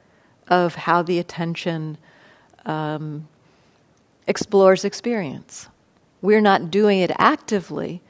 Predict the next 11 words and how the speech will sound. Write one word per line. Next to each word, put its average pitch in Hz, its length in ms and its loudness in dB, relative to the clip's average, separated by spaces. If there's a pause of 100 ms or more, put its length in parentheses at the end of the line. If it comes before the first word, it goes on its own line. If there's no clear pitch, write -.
(120)
but 196 120 -6
there's 214 160 0
a 226 60 2
very 294 340 2
natural 240 540 2
way 214 260 4
in 190 280 -2
which 190 280 -6
our 196 300 2
human 190 420 0
minds 220 540 -2